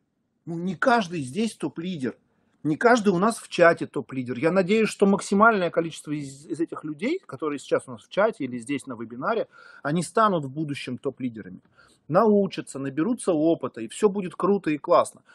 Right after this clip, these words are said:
Но давайте смотреть правде в глаза. Так не всегда получается. Но при этом человек, а, практически любой может собрать какую-то команду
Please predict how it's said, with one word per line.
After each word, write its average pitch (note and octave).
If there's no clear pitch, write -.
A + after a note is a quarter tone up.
Но D#3
давайте G3+
смотреть F#3+
правде E3+
в B2
глаза. D#3
Так -
не F3+
всегда F#3+
получается. A#2+
Но E3
при F3+
этом B3
человек, F#3
а, C#3
практически F3
любой A3+
может C3
собрать D3+
какую-то -
команду C#3